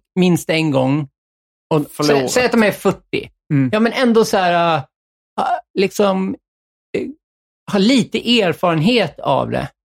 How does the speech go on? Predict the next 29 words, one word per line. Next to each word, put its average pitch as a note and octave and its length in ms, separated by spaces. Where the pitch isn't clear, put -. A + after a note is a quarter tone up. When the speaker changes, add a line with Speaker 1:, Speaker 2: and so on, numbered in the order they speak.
Speaker 2:
Mm. C#3+ 280
Speaker 1:
Och - 260
liksom D3+ 600
inte E3 260
vara F3 120
så - 120
här, C3+ 260
inte E3 300
back C#3+ 340
down, D#3+ 360
eller D#3+ 180
liksom D3 220
så C#3 80
här, A2+ 180
ändå G3+ 520
inte A3 280
helt, F3 420
eh, D3+ 360
inte G#3 200
helt F3+ 220
främmande C#3+ 440
för D3 120
en C3+ 80
fight. - 400
Det G3 80
känns A3 240
åttio - 440
procent A2 300
då, - 80